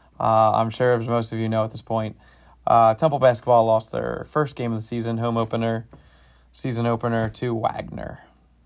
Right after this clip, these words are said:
The Wagner Seahawks. Didn't know that's who they were. Uh, don't pretend to know a lot about Wagner. They obviously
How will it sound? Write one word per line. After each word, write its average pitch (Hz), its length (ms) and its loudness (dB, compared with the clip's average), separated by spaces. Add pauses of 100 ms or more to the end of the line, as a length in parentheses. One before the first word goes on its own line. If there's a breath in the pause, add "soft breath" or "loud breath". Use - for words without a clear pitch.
The 131 120 -2
Wagner 175 380 2
Seahawks. - 680 -6 (440)
Didn't 131 160 -6
know 127 120 0
that's 123 360 -4
who - 120 -8
they 120 140 -4
were. 120 260 -4 (720 loud breath)
Uh, 131 180 6
don't 135 160 2
pretend 135 300 -2
to 131 40 -4
know 127 360 2 (200)
a - 60 -6
lot 120 160 0
about - 180 -4
Wagner. 165 480 2 (120)
They 117 180 -2
obviously 113 580 -2